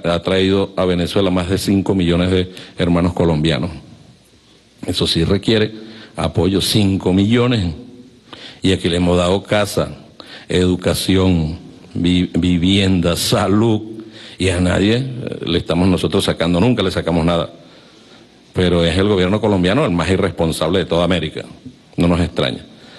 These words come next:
Que el Grupo de Lima diga que apoyan o no a Estados Unidos, en verdad eso no nos importa. Porque uno debe sonreír cuando, cuando, por ejemplo, un presidente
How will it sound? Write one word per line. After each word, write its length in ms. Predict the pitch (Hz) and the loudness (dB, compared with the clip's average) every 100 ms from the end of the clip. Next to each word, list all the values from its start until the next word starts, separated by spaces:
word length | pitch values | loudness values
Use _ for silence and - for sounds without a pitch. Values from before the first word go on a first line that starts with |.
| - - - - - - - - _ _ _ _ - - - | -20 -20 -20 -20 -20 -20 -20 -20 _ _ _ _ -20 -20 -8
Que 680 | - 98 98 95 95 92 92 | -2 2 2 2 2 2 2
el 60 | |
Grupo 360 | 90 107 110 131 | 2 0 0 0
de 120 | 101 | 2
Lima 360 | 90 131 120 101 | 2 2 2 2
diga 340 | 113 113 113 101 82 - - - | 0 2 0 -2 -6 -12 -20 -10
que 80 | - | -4
apoyan 440 | 80 - 110 104 87 | -2 0 0 0 0
o 120 | 82 | 2
no 240 | 110 104 | 2 2
a 40 | 80 | 0
Estados 340 | - 101 101 | -2 -2 -2
Unidos, 160 | - 57 | -4 -4
en 60 | |
verdad 160 | 69 76 | -2 -2
eso 140 | - | 0
no 80 | 87 | -2
nos 140 | 78 | 0
importa. 420 | 80 71 - - - - - - - - - - - - - - - | -2 -2 -4 -6 -16 -18 -20 -20 -20 -20 -20 -20 -20 -20 -20 -20 -2
Porque 240 | - 82 80 | 2 4 4
uno 200 | 82 90 | 4 6
debe 180 | 90 92 | 4 4
sonreír 520 | 95 92 87 82 92 | 2 2 4 2 2
cuando, 460 | 98 92 85 78 - - - - - - | 2 2 2 0 -4 -18 -20 -20 -20 -10
cuando, 360 | - 80 76 | -2 0 2
por 140 | 80 78 | 2 0
ejemplo, 440 | 80 95 78 - - - - - - - - - - - - - - - - | 2 2 2 -2 -6 -14 -18 -18 -18 -18 -20 -20 -20 -20 -20 -18 -20 -12 -4
un 140 | 87 | -2
presidente 840 | 92 87 92 87 85 85 92 95 | 2 0 2 2 2 2 0 0